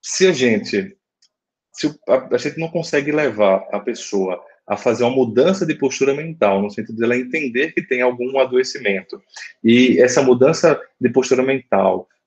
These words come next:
faça com que ela tenha uma mudança de postura comportamental, a gente também vai ficar fazendo vários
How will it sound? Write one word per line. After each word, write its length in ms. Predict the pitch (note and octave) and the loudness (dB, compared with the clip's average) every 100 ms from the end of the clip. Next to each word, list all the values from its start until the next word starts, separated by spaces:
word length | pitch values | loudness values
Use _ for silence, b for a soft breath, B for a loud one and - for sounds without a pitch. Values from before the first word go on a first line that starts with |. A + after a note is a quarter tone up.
| _ | _
faça 260 | B2 B2 B2+ | -2 0 -2
com 160 | B2+ | -4
que 140 | A#2+ A#2+ | -2 0
ela 180 | A2+ - | 0 0
tenha 140 | C3 | 0
uma 100 | C3 | 0
mudança 360 | A#2+ A2+ A#2+ B2+ | 0 -2 -2 -4
de 80 | A#2+ | -4
postura 400 | A#2 - G#2+ G2+ | -4 -4 -4 -2
comportamental, 1040 | C#3+ C#3+ A#2 - G2+ G2 - A#2+ D#3 C3+ _ B - | -4 -4 -6 -4 -6 -6 -4 0 0 -2 _ B -10
a 40 | |
gente 80 | C#3 | -6
também 200 | D3 C#3+ | -4 0
vai 120 | C3+ C3 | 0 0
ficar 180 | C3 | -4
fazendo 360 | C3 A#2 A2+ G#2+ | -2 -2 -2 -2
vários 540 | A2 C#3 D#3 D3+ - | 0 2 2 -2 -6